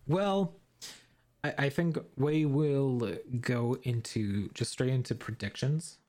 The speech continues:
for now. Uh, so our, our tour, into our predictions from last week,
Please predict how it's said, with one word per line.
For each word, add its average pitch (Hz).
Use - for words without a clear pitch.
for 127
now. 107
Uh, 104
so 127
our, 131
our 131
tour, 151
into 147
our 131
predictions 131
from 120
last 110
week, 107